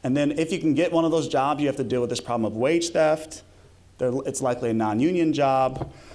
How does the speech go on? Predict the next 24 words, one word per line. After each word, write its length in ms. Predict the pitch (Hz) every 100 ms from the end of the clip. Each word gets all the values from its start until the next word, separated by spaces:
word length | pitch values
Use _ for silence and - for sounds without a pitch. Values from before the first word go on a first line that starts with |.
| -
So 120 | - 190
these 220 | 254 262
are 160 | 226 -
all 360 | 214 233 233
issues, 480 | 208 214 - 196 165
broadly 460 | 127 156 165 165 160
speaking, 440 | 160 156 147 139
related 380 | 131 131 135 135
to 80 | 135
the 80 | 135
question 380 | - 131 131 123
of 200 | 110 151
economic 560 | 143 135 123 117 110
justice. 680 | - 95 - - - - - - - - - - - - - - - - - - - - - - - - - - - - - - -
And 140 | 180
the 80 | 185
question 460 | 196 254 254 254 202
here 240 | 202 196
is, 120 | 175
well, 120 | 170 170
what's 240 | 214 220
the 120 | 220
relationship 600 | 202 185 185 185 - 196 -
of 640 | 180 180 151 135 -